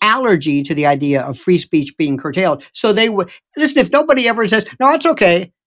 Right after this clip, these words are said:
that's okay." You know, the, the Constitution is not self-regulating. It doesn't just correct things. Let me throw this one at you. I consider one of the biggest potential, uh, dangers to humanity is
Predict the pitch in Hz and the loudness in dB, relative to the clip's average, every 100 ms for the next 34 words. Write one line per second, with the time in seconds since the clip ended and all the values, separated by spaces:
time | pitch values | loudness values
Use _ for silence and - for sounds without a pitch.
0 | _ 196 208 233 175 147 139 _ _ 247 | _ -6 -4 -4 -2 -2 -4 _ _ -2
1 | 226 180 175 165 160 151 233 196 190 202 | 0 4 2 2 -4 -2 -2 -2 -4 -2
2 | 175 156 185 - - 175 139 180 170 151 | -2 -2 -4 -2 0 0 2 2 2 -2
3 | 135 123 139 208 185 170 165 - - 139 | -2 -4 -2 0 0 -2 -4 -6 -6 -2
4 | 170 185 - 123 101 _ _ _ _ _ | -2 -4 -12 -14 -14 _ _ _ _ _
5 | _ _ 403 381 320 247 214 - 156 131 | _ _ 2 2 2 2 2 2 -2 -2
6 | 117 - - _ _ _ _ _ _ _ | -6 -16 -20 _ _ _ _ _ _ _
7 | _ _ - 214 370 349 - - _ _ | _ _ 0 2 2 -2 -10 -20 _ _
8 | _ - 214 185 226 202 156 156 170 151 | _ -4 -2 0 0 0 0 0 -2 0
9 | 147 123 _ 233 262 262 - 160 - 220 | -4 -6 _ -2 0 -4 -6 -10 -2 -2
10 | 214 180 147 127 _ _ _ _ 147 139 | -2 -4 -4 -6 _ _ _ _ -10 -6
11 | 127 131 135 170 214 202 131 - 143 147 | -6 -10 -2 2 2 0 -4 -6 -6 -2
12 | 143 170 151 120 107 _ _ _ _ _ | -2 -2 -4 -10 -18 _ _ _ _ _
13 | 208 180 | 2 2